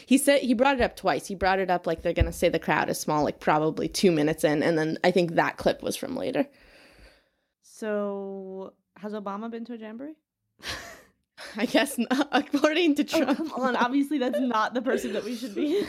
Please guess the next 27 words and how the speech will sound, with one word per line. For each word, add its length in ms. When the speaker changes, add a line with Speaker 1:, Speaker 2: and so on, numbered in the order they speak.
Speaker 2:
<laughs> 120
listening 400
to. 120
Speaker 1:
I 60
don't 120
Speaker 2:
The 80
Speaker 1:
know. 40
Speaker 2:
answer 180
is 100
Speaker 1:
I 40
don't 160
Speaker 2:
no. 140
Speaker 1:
know. 120
Speaker 2:
Oh, 40
Speaker 1:
Let's 20
Speaker 2:
wait. 140
Speaker 1:
see. 60
Speaker 2:
So 100
a 60
couple 220
of 80
things 220
I 80
noted 380
Speaker 1:
Obama. 920
Speaker 2:
is 140
that 200